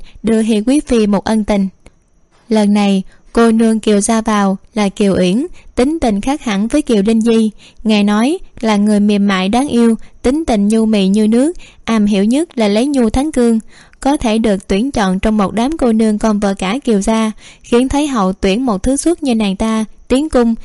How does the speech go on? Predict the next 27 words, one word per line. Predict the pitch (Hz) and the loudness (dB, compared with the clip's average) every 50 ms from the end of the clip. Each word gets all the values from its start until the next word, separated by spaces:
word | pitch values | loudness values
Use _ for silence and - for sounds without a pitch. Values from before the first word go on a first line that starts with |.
| - - - | -16 -8 -2
thì | - 233 214 | 0 0 0
chắc | 202 - 294 320 320 | 0 -2 -4 -4 -2
không | - 262 214 208 | 0 -2 -2 0
phải | - 214 190 180 233 | -2 -4 -4 -2 -4
là | 277 285 240 | -2 -2 -2
người | 208 214 208 196 | 0 0 0 0
đơn | 190 214 208 202 | 0 0 0 0
giản. | - 208 190 185 190 254 339 - _ _ _ _ _ _ _ _ _ _ _ - - | 0 -2 -2 -2 -2 -4 -4 -6 _ _ _ _ _ _ _ _ _ _ _ -16 -4
Cô | - 233 226 220 | 0 2 2 2
nương | 220 220 226 220 220 214 208 | 2 2 2 2 2 2 0
nhà | 208 202 190 | 0 0 -2
Vũ | 196 - 190 214 254 | 0 0 0 0 0
gia | 247 240 233 220 214 | -2 -2 -2 -2 -2
khuê | 202 - - 240 | -4 -2 0 0
danh | 233 226 233 226 226 220 226 - - - | 0 2 0 0 0 -2 -4 -6 -10 -6
gọi | - 214 208 202 | -4 -2 -2 0
là | 214 214 202 196 | 0 0 -2 -2
Vân | - - 226 220 | 0 0 -2 0
Anh, | - 220 226 226 220 214 - - - - - - | 0 0 0 0 -2 -2 -6 -12 -20 -20 -10 -4
người | 220 214 208 202 | 0 2 2 2
cũng | 190 - 202 190 247 | 0 0 -2 0 0
như | 262 277 247 | 0 0 -2
tên, | - - 233 226 226 220 220 - - - - | 0 0 0 2 2 0 0 -4 -8 -6 -4
tính | 240 254 294 320 | -2 -2 -2 -2
tình | 311 247 220 190 190 | -2 -2 -2 -2 -2
cởi | - 196 208 226 | -2 -2 -2 0
mở, | 240 226 202 180 180 208 | -2 -2 -2 -2 -2 -4